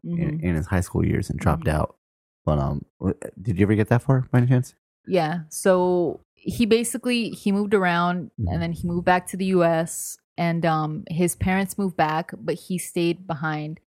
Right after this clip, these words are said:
Speaker 2: and he lived, as far as I knew, I think it was with his aunt and his uncle that he lived
Speaker 1: Mm.
Speaker 2: with.
Speaker 1: I can't, I, my bad. It might have been that, yeah.
Speaker 2: Yeah, I'm, I'm pretty sure, like, he moved around from family
Speaker 1: Mm-hmm.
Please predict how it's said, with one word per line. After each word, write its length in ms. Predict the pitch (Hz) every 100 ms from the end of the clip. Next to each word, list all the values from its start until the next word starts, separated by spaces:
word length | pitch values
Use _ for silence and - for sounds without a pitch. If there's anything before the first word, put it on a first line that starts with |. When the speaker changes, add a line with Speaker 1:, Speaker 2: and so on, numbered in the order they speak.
| _ _ _ _
Speaker 2:
and 220 | 170 165 165
he 180 | -
lived, 420 | 185 185 180 170 - _ _ -
as 120 | 185
far 160 | - 269
as 100 | 294
I 80 | 294
knew, 140 | 294
I 80 | 247
think 160 | 240 254
it 60 |
was 180 | 262 220
with 120 | 208
his 200 | 190 170
aunt 440 | - 165 180 185 -
and 140 | 170 170
his 160 | 156
uncle 460 | 160 160 - 165 - -
that 240 | 104 113
he 180 | 104 90
lived 200 | 80 71
Speaker 1:
Mm. 40 | 76
Speaker 2:
with. 140 | 80 _ - - _ -
Speaker 1:
I 60 |
can't, 200 | 98 76 -
I, 120 | 71 -
my 140 | 85
bad. 240 | 73 76 - -
It 60 |
might 140 | 87 78
have 100 | 78
been 120 | 76
that, 200 | 73 71
yeah. 180 | 76 - - _ _ -
Speaker 2:
Yeah, 320 | 175 151 -
I'm, 180 | 214 269
I'm 140 | 294
pretty 220 | 349 440 415
sure, 180 | 339 320
like, 200 | 269 -
he 120 | 254
moved 240 | 233 226 180
around 260 | 170 175
from 180 | 180 165
family 400 | 170 160 165 160
Speaker 1:
Mm-hmm. 260 | 101 85